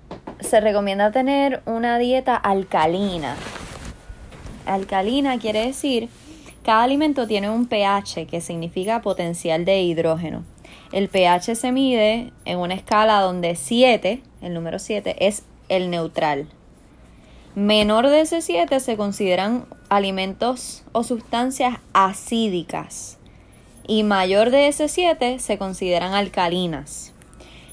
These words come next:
Nuestro cuerpo está supuesto a estar a un P H de siete punto tres, así que es un chispitito más del neutral. Un poquitito más alcalino.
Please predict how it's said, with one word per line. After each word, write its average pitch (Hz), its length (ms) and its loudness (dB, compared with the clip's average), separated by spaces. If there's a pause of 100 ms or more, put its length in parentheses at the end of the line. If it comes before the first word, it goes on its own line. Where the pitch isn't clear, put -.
(200)
Nuestro 208 360 0
cuerpo 254 300 0
está 202 220 -2
supuesto 226 400 -2
a 254 40 2
estar 247 380 2
a 185 160 0
un 190 160 -2
P 233 180 0
H 226 520 2
de 175 160 2
siete 180 340 0
punto 208 320 0
tres, 156 220 -2
así 170 240 -8
que 180 80 -6
es 202 80 -2
un 233 140 -2
chispitito 311 680 -2
más 277 420 -4 (480)
del 180 640 0 (300)
neutral. 160 680 -4 (1700)
Un 226 200 0
poquitito 240 760 0
más 190 200 0
alcalino. 175 840 0